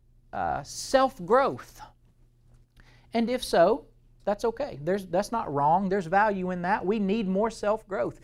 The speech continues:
It can be used for self-knowledge. It can be used for marriage enrichment. It can be used for a healthier work environment. All of those things are good and right, and no one's against any of those.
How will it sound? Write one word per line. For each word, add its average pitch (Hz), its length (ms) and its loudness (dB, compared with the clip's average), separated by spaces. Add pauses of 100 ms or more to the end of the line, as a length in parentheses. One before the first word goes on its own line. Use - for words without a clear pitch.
(160)
It - 120 -6
can 208 160 2
be 220 80 2
used 214 320 -2
for 208 140 -8
self-knowledge. 247 1080 -8 (280)
It - 120 -14
can 185 140 -2
be 185 100 0
used 190 340 -2
for 185 140 -4
marriage 202 400 -2
enrichment. - 760 -6 (360)
It 190 140 -4
can 220 180 0
be 247 100 -2
used 269 380 -2
for 208 180 0
a 170 60 2
healthier 285 500 -2
work 196 320 0
environment. 107 760 -6 (1040)
All 240 220 10
of 180 100 2
those 185 220 2
things 185 280 -4
are 170 120 2
good 170 240 -2
and 165 120 -6
right, 220 440 -2
and 170 120 -6
no 190 120 0
one's 185 240 -4
against 170 360 -8
any 170 220 -10
of 123 140 -12
those. - 340 -20